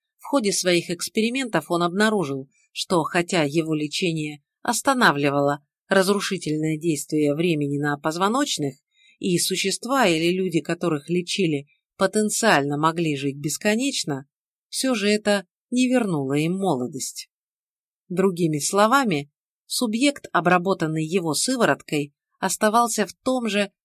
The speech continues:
физическом и психическом состоянии, в котором находился до проведения лечения,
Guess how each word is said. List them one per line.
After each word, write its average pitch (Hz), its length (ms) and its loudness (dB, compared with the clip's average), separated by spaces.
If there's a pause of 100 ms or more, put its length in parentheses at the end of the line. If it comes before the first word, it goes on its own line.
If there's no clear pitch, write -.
физическом 214 800 -2
и 285 180 0
психическом 175 720 -6
состоянии, 226 840 -2 (380)
в - 20 -20
котором 262 400 0
находился 180 600 -2
до 175 260 2
проведения 160 760 0
лечения, 139 720 -2